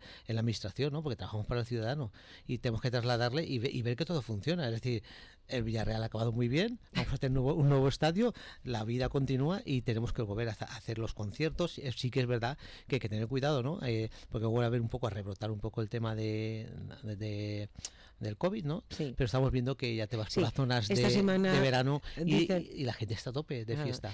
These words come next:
Speaker 2: sí, eh, pero yo, eh, para que no se nos olvide por lo que pasamos, fíjese que a usted le, le he recordado yo aquel momento que me dijo, "No le puedo coger el teléfono, no, no te puedo contestar", eh, co-, eh,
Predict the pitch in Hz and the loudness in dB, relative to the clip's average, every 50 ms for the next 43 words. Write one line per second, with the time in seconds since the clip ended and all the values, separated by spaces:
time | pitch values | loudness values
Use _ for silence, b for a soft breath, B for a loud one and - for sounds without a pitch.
0 | - - - - - - - 185 - 185 185 185 185 180 226 254 - - - 190 | -8 -6 -6 -6 -6 -4 -6 -2 0 2 4 4 4 4 2 2 2 0 -2 0
1 | 180 175 170 175 - - 165 165 165 175 196 202 226 226 - 208 185 165 170 175 | 2 2 2 2 0 -2 -2 -2 0 0 0 0 0 0 2 2 2 2 2 2
2 | 185 233 - 214 - 151 139 143 135 143 - - 147 160 208 226 B B B - | 0 0 -2 -2 -2 -2 -2 -2 -4 -4 -4 -2 -2 -2 -2 -4 B B B -8
3 | - 147 147 156 170 165 - 185 185 180 - 156 - - - 156 151 - - _ | -6 -6 -2 -2 -2 0 0 0 0 0 -2 -4 -4 -2 -2 -2 -2 -4 -8 _
4 | - - - 156 156 151 147 156 - - 160 160 160 160 165 165 156 160 160 165 | -20 -12 -8 -4 -2 0 0 0 0 0 -2 0 0 0 0 0 0 2 2 2
5 | 165 - 170 170 170 160 156 165 165 165 175 180 175 - 165 151 143 143 - - | 2 2 2 2 2 4 4 2 2 2 0 -2 -2 -4 -6 -6 -6 -6 -8 -10
6 | - b b b b b b - 170 170 180 180 190 180 - 175 170 175 180 175 | -14 b b b b b b -2 0 2 2 2 2 0 0 0 0 2 2 0
7 | 170 165 160 - - - - 165 160 - 156 165 165 165 170 170 165 165 170 170 | 0 -2 -4 -6 -10 -8 -6 -6 -6 -6 -8 -8 -6 -4 -4 -4 -2 -2 0 0
8 | 165 160 156 - 175 170 170 160 151 170 165 160 165 160 151 156 156 - - 165 | 0 -2 -4 -4 -4 -4 -4 -2 -2 -2 -4 -4 -4 -6 -6 -8 -8 -6 -6 -6
9 | 165 165 B B B B B B B B B B - 165 165 - 165 160 156 - | -6 -8 B B B B B B B B B B -4 -2 -2 0 -2 -4 -4 -4
10 | - 156 156 147 147 147 - - - - | -4 -6 -4 -4 -6 -8 -10 -12 -16 -20